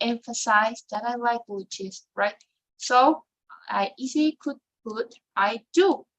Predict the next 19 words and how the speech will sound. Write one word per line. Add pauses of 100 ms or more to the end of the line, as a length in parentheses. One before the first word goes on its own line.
like
blue
cheese, (380)
right? (800)
So, (260)
eh, (240)
in
my (140)
whole
context, (160)
right,
in
my
whole
ideas,
I'm
talking (220)
about (260)
simple